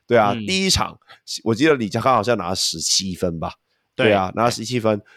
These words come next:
Speaker 1: 有两球是，哦，辛特利他走 go under，然后想要偷懒嘛，然后直接被，被喷了两个。然后后续有一个就是右边接到球，然后他二话不说，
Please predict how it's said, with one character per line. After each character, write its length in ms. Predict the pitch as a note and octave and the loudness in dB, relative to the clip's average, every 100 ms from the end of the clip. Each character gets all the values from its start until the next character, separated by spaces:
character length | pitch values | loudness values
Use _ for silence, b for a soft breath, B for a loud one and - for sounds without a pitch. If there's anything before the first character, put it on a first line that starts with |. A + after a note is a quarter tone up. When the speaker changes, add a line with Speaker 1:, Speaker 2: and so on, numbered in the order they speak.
| b | b
Speaker 1:
有 280 | - A#2+ A2+ | 2 4 6
两 340 | G2+ B2+ G#2+ G2 | 4 2 2 0
球 240 | - G#2 | 2 2
是， 420 | A2+ C#3+ B2 - b - | 2 4 4 2 b 0
哦， 120 | A#2 | 2
辛 200 | - D#3 | 2 0
特 140 | D3+ | 2
利 140 | C#3+ B2+ | 4 4
他 240 | A2+ B2+ | 4 2
走 460 | B2 G2 F#2 E2+ - _ | 2 -2 -4 -6 -12 _
go 200 | A#2+ A#2 | 2 4
under， 460 | A#2+ A#2+ A2+ F#2+ D#2 | 2 0 -4 -6 -2
然 120 | G2 G#2 | 0 2
后 300 | A2+ F#2+ - | 2 0 -4
想 200 | - G2+ | -2 0
要 60 | |
偷 240 | A2 B2 B2+ | 2 2 2
懒 200 | F#2+ E2+ | 0 -4
嘛， 120 | E2+ - | -16 -6
然 120 | G#2 | 0
后 120 | A2 | 0
直 100 | G2 | 2
接 80 | G#2 | -2
被， 260 | - A2+ G2 - | 0 -2 -2 -2
被 120 | A2+ | -2
喷 200 | F#2+ G#2+ | 0 0
了 80 | G2 | 0
两 220 | F2 E2+ - | -4 -8 -6
个。 200 | G2 E2+ B B B | -4 -4 B B B
然 160 | A2+ B2+ | 2 4
后 300 | C#3 B2 - _ | 4 2 -4 _
后 240 | - D#3+ C3+ | 2 2 4
续 240 | - C#3+ | 2 2
有 160 | G#2+ G2 | 4 4
一 140 | G#2+ | 2
个 180 | A2+ A2 | 2 2
就 120 | A#2 | 2
是 220 | A#2 A#2 | 2 2
右 300 | G#2 D3+ B2 | 2 4 4
边 180 | A2 A2+ | 4 0
接 180 | B2 B2 | 2 4
到 200 | A#2+ G2+ | 4 2
球， 280 | - E2+ F2+ | -2 -6 -2
然 140 | G2+ | 0
后 140 | A2 | 0
他 160 | A2 B2+ | 2 0
二 260 | - C3 A#2+ | 4 4 4
话 120 | A2+ | 2
不 140 | G2 | 0
说， 360 | F#2+ G#2+ G#2 | -4 -2 -2